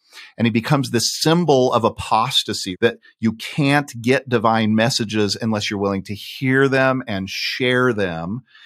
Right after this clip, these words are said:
And the moment he is able to share it at John the Baptist's eight-day circumcision ceremony, at what's called the bris, uh, these days, the moment he's able to share that and he has the faith share it, his mouth is open and it becomes,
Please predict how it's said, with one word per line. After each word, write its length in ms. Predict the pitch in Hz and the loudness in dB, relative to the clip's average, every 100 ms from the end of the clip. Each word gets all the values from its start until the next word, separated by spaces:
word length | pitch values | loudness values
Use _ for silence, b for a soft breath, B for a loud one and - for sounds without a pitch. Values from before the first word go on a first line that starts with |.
| B B 123 | B B 0
And 160 | 123 | 2
the 60 | 120 | 2
moment 720 | 120 123 131 151 170 175 170 _ _ | 2 4 6 6 6 2 0 _ _
he 200 | 123 123 | -2 0
is 120 | 110 | 2
able 340 | 113 120 117 110 | 2 2 0 -4
to 140 | 101 | -4
share 460 | - - 117 110 117 | -4 -2 2 4 4
it 240 | - - _ | 0 -8 _
at 420 | 117 107 101 - - 85 | 0 2 2 -2 -14 -4
John 360 | 107 104 110 | 0 2 2
the 100 | 104 | 2
Baptist's 720 | 95 95 101 - 95 - - - | 4 4 2 -2 -6 -6 -10 -4
eight-day 800 | 107 113 113 107 101 101 98 104 - 87 | -2 -2 -2 0 2 2 0 -4 -8 -8
circumcision 800 | - 120 113 107 110 104 104 104 | 0 0 0 -4 -2 -2 -2 -2
ceremony, 640 | - 107 110 110 131 170 B B B B B B | 2 4 4 2 2 -2 B B B B B B
at 100 | 95 | -2
what's 160 | 98 | -2
called 220 | - 92 90 | 2 0 0
the 80 | |
bris, 480 | 85 107 135 - - - | -2 0 2 0 -4 -4
uh, 60 | |
these 200 | 101 104 | -2 -2
days, 300 | 107 123 - - _ _ - | -2 -4 -4 -12 _ _ -2
the 120 | 113 | 2
moment 420 | 110 113 135 156 | 6 6 4 0
he's 160 | 135 120 | 0 2
able 240 | 117 107 | 4 2
to 160 | 104 90 | -2 -4
share 420 | - - 123 135 | -2 2 4 4
that 300 | 113 98 95 | 4 2 2
and 80 | 107 | 0
he 60 | 107 | -2
has 160 | 101 | -2
the 80 | 98 | -2
faith 240 | 110 98 | -2 -2
share 200 | - 107 | 0 2
it, 120 | 101 - | 2 0
his 180 | 95 | -4
mouth 340 | 104 104 107 120 | 0 2 2 2
is 120 | 107 | 0
open 240 | 104 110 | 0 0
and 140 | 104 110 | -2 -4
it 60 | |
becomes, 400 | 98 - 110 98 | -4 -2 0 0